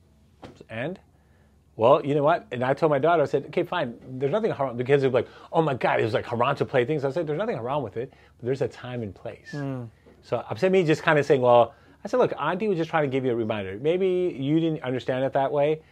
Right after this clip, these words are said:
Speaker 1: but she's just trying to tell you, look, there's a time and place, and it might, people might not understand." Someone look at it, it might be like, "You're not praying, you're just doing this," right? So I think no doubt about, you could give twenty questions, forty excuses, but at the same time, I also want our kids to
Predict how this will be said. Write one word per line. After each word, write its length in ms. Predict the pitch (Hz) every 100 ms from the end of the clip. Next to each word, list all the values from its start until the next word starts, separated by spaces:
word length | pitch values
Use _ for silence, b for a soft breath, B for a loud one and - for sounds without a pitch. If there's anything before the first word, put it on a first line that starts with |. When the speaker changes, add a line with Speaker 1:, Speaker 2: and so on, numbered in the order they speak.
| b b
Speaker 1:
but 100 | -
she's 160 | 220
just 140 | 202 190
trying 180 | 175 151
to 60 |
tell 120 | -
you, 140 | 135 123
look, 160 | 110
there's 140 | 147 160
a 80 | 185
time 260 | 147 139
and 100 | 123
place, 460 | 104 110 104 104 - b b _
and 180 | 120 117
it 100 | 120
might, 260 | 139 139
people 220 | 127 160 160
might 120 | 143
not 120 | 135
understand." 360 | 120 110 123 110
Someone 180 | 139
look 160 | 123 123
at 120 | 131
it, 60 | 117
it 100 | 110
might 180 | 117 110
be 120 | 117
like, 140 | 104
"You're 100 | 113
not 180 | 107 -
praying, 220 | 117 113
you're 80 | 104
just 100 | 98
doing 160 | 107 104
this," 240 | 98 90 - b b b b 107
right? 280 | 113 143 b b b
So 120 | -
I 40 | 175
think 280 | 196 156
no 160 | - 135
doubt 160 | 151 151
about, 400 | 151 147 - - - - - - -
you 100 | 143
could 160 | 139 123
give 260 | 135 117
twenty 300 | - - 131
questions, 460 | 123 127 127 139 127
forty 200 | 127 123
excuses, 680 | 120 - 127 135 156 175 202 _ b b b b b -
but 180 | 240
at 80 | 208
the 80 | 165
same 180 | 190 190
time, 160 | 185
I 60 | 160
also 260 | 160 175 185
want 120 | 165
our 80 | 127
kids 420 | - - 160 -
to 260 | - 120